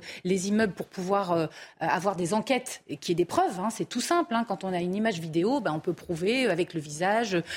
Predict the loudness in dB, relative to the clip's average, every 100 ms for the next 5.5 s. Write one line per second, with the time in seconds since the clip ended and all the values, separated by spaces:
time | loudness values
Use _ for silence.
0 | -6 -2 0 0 0 2 2 2 0 0
1 | -2 -2 -2 -2 -2 -2 -4 -10 -8 -6
2 | -2 -2 -2 -2 0 0 0 0 -2 -10
3 | -8 -2 0 2 2 2 4 4 4 2
4 | 2 -2 0 0 4 2 2 0 -2 -4
5 | 0 0 0 0 0